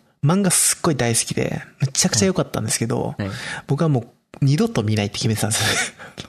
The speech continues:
Speaker 2: ああ、内容的に辛いから。
Speaker 1: 辛すぎて。そう。内容があまりにも辛すぎて、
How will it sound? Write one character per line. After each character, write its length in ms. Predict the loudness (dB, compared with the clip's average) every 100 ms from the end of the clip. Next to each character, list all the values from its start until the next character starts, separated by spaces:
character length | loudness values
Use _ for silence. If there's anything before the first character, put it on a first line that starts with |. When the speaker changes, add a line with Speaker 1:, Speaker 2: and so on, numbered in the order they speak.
| -12 -10
Speaker 2:
あ 40 |
あ、 280 | -8 -10 -10 -2 2
内 160 | 2
容 100 | 2
的 200 | 0 -2
に 60 | 0
辛 60 | 2
い 40 |
か 60 | 2
ら。 60 |
Speaker 1:
辛 120 | 2
す 80 | 2
ぎ 60 | 0
て。 240 | 0 -2 -2 -6 -12 -2
そ 260 | 0 2
う。 20 | 2 0 -2 -4 -8 -14 -6
内 200 | -2 2
容 160 | 2 2
が 280 | 2 2 -2 -4 -4 -4
あ 100 | 0
ま 140 | 2
り 80 | 2
に 100 | 2
も 100 | 0
辛 240 | 0 0 0
す 120 | 0
ぎ 100 | -2
て、 360 | -2 -4 -4